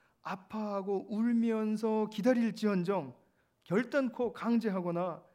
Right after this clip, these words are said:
사탕발림 하시지 않는 아버지라는 사실입니다.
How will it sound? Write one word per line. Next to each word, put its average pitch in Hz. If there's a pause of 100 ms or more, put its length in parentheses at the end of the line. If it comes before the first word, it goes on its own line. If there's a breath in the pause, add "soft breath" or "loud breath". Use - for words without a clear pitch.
(220 soft breath)
사탕발림 185
하시지 170
않는 196
아버지라는 160
사실입니다. 101